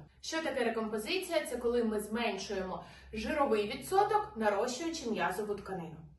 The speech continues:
І результат в нас вийшов, ну, просто вау! Е, я пишаюся цією дівчинкою. Із спортивної красотки я зробила реальний спорткар. І ми продовжуємо вдосконалювати цю Феррарі.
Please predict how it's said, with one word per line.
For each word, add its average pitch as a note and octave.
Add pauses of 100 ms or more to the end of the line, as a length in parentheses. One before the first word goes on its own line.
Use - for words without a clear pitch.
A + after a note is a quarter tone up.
(300)
І C4
результат A#3
в -
нас C#4+
вийшов, C4+
ну, A#3
просто G#3
вау! G2 (460)
Е, G#3+
я E4
пишаюся G3+
цією A#3
дівчинкою. E3
Із B3
спортивної B3+
красотки C#4
я A#3+
зробила A#3+
реальний G#3
спорткар. G3+ (220)
І -
ми D#4+
продовжуємо C4
вдосконалювати A3
цю G#3
Феррарі. D#3